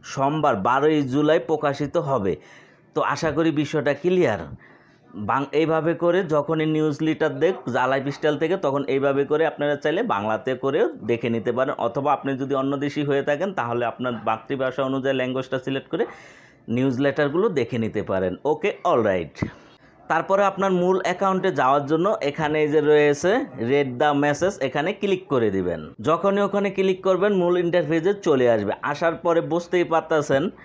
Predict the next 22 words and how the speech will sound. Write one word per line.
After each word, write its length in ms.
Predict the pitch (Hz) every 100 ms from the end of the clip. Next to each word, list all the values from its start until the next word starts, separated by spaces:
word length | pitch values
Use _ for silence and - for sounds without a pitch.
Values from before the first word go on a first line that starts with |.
| - - -
পাঁচশো 320 | 165 160 170
ডলার 260 | 165 165 165
তো 80 | 170
আমি 320 | 165 160 151 139 -
কমই 260 | 160 151
বলছি, 440 | 139 139 123 - 151
দেখেন 320 | 143 135 -
এখানে 340 | 147 151 156
কি 160 | 151 156
পরিমাণ 460 | 147 165 160 165 160
ইনকাম 380 | 156 147 151
করা 220 | 143 151 147
সম্ভব 540 | 147 131 120 123 - - - - - - - -
এখানে 340 | 131 151 147
তারা 220 | 147 143
বলে 320 | 151 131 131 131
দিয়েছে। 380 | 123 120 107
আর 160 | 104 110 113
এটা 180 | 117
সম্ভব 400 | 139 156 147 160
হচ্ছে 460 | 151 156 156 - 226 254 -
শুধুমাত্র 800 | - 143 147 151 151 185 233 175